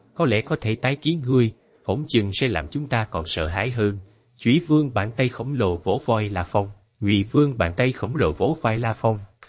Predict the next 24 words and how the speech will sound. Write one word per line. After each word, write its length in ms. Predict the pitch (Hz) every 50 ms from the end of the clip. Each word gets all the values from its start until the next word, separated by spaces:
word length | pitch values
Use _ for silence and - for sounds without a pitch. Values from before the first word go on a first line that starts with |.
| _ -
"Ta 100 | 165 165 165
chờ 180 | - 127 123
mong 240 | 120 135 147 151 143
ngày 200 | 127 104 101 101 104
đó, 300 | 110 110 123 165 196 208 - _ _ _ _ _ _ -
đương 200 | 165 180 180 170
nhiên 240 | 165 170 170 165
ta 140 | 160 - 156
phải 160 | 147 - 156
còn 220 | 156 - 110 104 104
sống 320 | - - 139 160 196 233 226
mà 80 | 139 104
ly 200 | 104 120 127 127
khai 220 | - - 131 127
chiến 280 | 120 - - 165 185 190
trường 220 | - 107 98 95 98
ngoại 160 | 98 92 90 92 -
tinh 140 | 139 131
vực. 280 | 117 - 98 95 - - _ _ _ _ _ _
Dù 180 | - 131 135 139
sao 200 | 131 - 156 151
sau 180 | 143 - - 156
khi 160 | 147 - 151
ở 140 | - 147 160